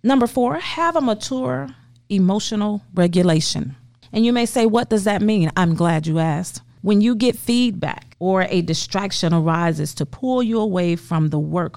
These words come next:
which you have at hand, you learn how to manage your feelings. You manage your anger, your excitement, frustration, your anxiety, your mood.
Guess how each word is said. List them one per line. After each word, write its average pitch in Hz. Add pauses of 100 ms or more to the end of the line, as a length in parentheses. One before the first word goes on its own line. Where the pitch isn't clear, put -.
which 165
you 165 (220)
have 156
at 147
hand, -
you 214
learn 196
how 165
to 160
manage 175
your 254
feelings. 156 (320)
You 175
manage 160
your 147
anger, 220 (340)
your 160
excitement, 175 (420)
frustration, 185 (200)
your 156
anxiety, 170 (500)
your 160
mood. 175